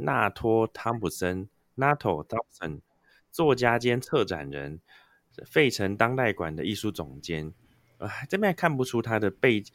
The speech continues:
学历背景或什么，可是看起来就是社会文化跟艺术的，呃，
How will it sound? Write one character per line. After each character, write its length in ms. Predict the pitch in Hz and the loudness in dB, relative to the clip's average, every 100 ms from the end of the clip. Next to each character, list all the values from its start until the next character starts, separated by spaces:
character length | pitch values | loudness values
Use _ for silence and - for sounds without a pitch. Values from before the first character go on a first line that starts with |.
| - - | -20 -14
学 240 | - 95 | 0 4
历 140 | 110 120 | 4 4
背 220 | 123 104 | 2 0
景 240 | 82 78 | -2 -6
或 200 | 90 98 | -2 -2
什 160 | 92 78 | -2 -8
么， 160 | 76 | -14
可 100 | 78 | -8
是 140 | 98 127 | -2 -2
看 220 | 143 127 | 0 -2
起 80 | 95 | -2
来 100 | 82 | -4
就 140 | 95 | -4
是 240 | 98 101 - - - - | -2 -4 -4 -14 -20 -8
社 280 | - 123 | 0 2
会 140 | 113 110 | 4 2
文 240 | 92 87 | 2 -2
化 180 | 107 101 | 0 -2
跟 220 | 92 90 | 0 -2
艺 140 | 92 90 | -2 -4
术 260 | - 95 | -4 -4
的， 240 | 82 78 76 - - - - | -2 -4 -10 -20 -20 -20 -8
呃， 680 | 82 64 53 50 50 50 | -8 -8 -12 -16 -16 -18